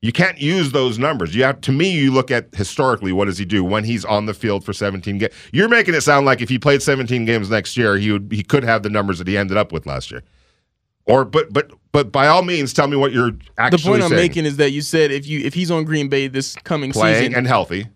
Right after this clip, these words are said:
Speaker 2: yes, if he's gonna give them the same amount of production that Davante Adams
Speaker 1: I don't
Speaker 2: were to
Speaker 1: say the
Speaker 2: give them.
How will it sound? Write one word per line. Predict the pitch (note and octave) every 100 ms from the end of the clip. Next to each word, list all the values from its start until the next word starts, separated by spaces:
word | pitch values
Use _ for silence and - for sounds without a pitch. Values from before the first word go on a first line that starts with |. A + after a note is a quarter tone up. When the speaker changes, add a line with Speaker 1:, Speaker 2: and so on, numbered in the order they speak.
| -
Speaker 2:
yes, | F3 D3
if | C#3 -
he's | F3 D#3+ F3
gonna | D#3+ D#3
give | C#3+ D3+ C3+
them | C#3+
the | C3
same | - D#3+ D#3
amount | C#3+ C3+ C3
of | C3
production | C#3 C3+ C3+ C#3+
that | B2+
Davante | B2+ C3+ C#3 C3+
Adams | D3 C#3+
Speaker 1:
I |
don't | C3+
Speaker 2:
were | C#3+
to |
Speaker 1:
say | C#3+
the |
Speaker 2:
give | C3+ B2
them. | A2 G#2